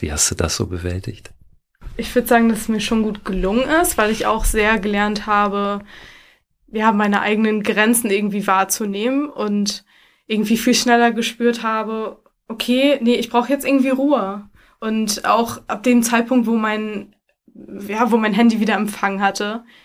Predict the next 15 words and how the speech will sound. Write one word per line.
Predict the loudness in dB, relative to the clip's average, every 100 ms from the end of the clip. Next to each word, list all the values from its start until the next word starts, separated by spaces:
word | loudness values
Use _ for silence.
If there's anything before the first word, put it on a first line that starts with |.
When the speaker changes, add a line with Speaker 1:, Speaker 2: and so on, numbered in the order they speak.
| -8
Speaker 2:
habe | -6
ich | -4
mich | -4 -6
auch | -6
<laughs> |
nur | 0 2 4
bei | 2
meinem | 2 2 2
Mann | 0 0
gemeldet | -2 -2 2 2 0 -6 -18 -18 -20 -8
und | -6 -6 -2
ihm | 0 2
gesagt, | 2 0 0
so, | -4
okay, | -4 -4 0 2 2